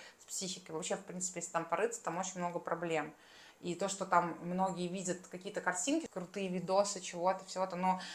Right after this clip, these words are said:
вы же видите только одну сторону медали, никто не видит другую. И все думают, «О, да, так классно, вот у меня тоже так всё будет классно», но на самом деле нет. А,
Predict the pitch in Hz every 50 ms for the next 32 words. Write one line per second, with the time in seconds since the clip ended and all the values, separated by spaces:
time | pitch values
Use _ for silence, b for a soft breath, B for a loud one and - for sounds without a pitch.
0 | B B - - 185 - - 196 190 202 202 185 - - - 185 185 185 180 175
1 | 185 190 185 - 180 170 175 175 170 175 180 175 185 175 160 156 - 160 160 160
2 | - - 196 185 180 175 175 170 165 160 - 175 170 - 180 165 165 165 165 -
3 | - 170 - - 190 175 185 180 185 185 214 208 196 202 196 196 196 185 - -
4 | 202 226 - - 214 190 185 180 185 190 190 190 196 190 185 185 175 180 - 175
5 | 170 165 185 180 180 - - 180 220 226 - - 180 B B B B B B -
6 | 190 190 190 190 190 - 208 196 196 180 185 180 175 175 175 180 196 214 226 226
7 | - B B B B B B B B - 170 175 170 160 165 165 165 - -